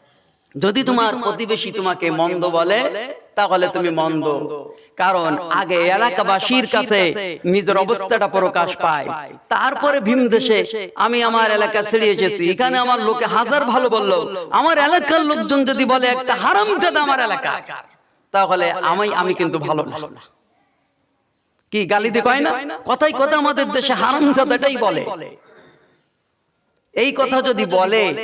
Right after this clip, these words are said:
মনে করবেন আমি ভালো লোক না, যদিও এখানে বড় ইমাম, যখন, যদিও এখানে বড় ওয়াজ করতেছি, কিন্তু আমি ভালো না, যদি আমার এলাকাবাসী যদি আমাকে ভালো না বলে।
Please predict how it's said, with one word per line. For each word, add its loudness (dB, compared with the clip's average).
মনে 0
করবেন 0
আমি 2
ভালো 0
লোক 0
না, 2
যদিও 2
এখানে 2
বড় 4
ইমাম, 0
যখন, 2
যদিও 2
এখানে 2
বড় 2
ওয়াজ 0
করতেছি, 0
কিন্তু 2
আমি 4
ভালো 2
না, 2
যদি 0
আমার 2
এলাকাবাসী 0
যদি 2
আমাকে 0
ভালো 0
না 4
বলে। -4